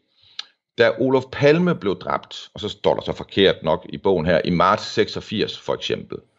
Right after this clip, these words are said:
så var der to diplomater. Øh, det var Gorbachevs sådan, øh, udenrigspolitiske, øh, rådgiver, en der hedder Tjerniev, øh, det var ham, som overbeviste Gorbachev om,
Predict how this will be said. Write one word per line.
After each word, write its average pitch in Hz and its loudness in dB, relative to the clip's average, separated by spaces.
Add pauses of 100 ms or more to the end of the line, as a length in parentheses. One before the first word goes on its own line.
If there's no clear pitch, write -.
(320)
så 117 -4
var 120 6
der 117 0
to 127 2
diplomater. 101 2 (2000)
Øh, 85 4
det 104 4
var 82 6
Gorbachevs 95 0
sådan, 76 -6
øh, 50 -8 (100)
udenrigspolitiske, 90 -2
øh, 52 0 (720)
rådgiver, 98 6 (360)
en 101 4
der 90 6
hedder 82 6 (160)
Tjerniev, 113 4 (580)
øh, 69 -2 (400)
det 101 2
var 90 4
ham, 90 0 (180)
som 107 -4
overbeviste 110 2
Gorbachev 92 2
om, 90 2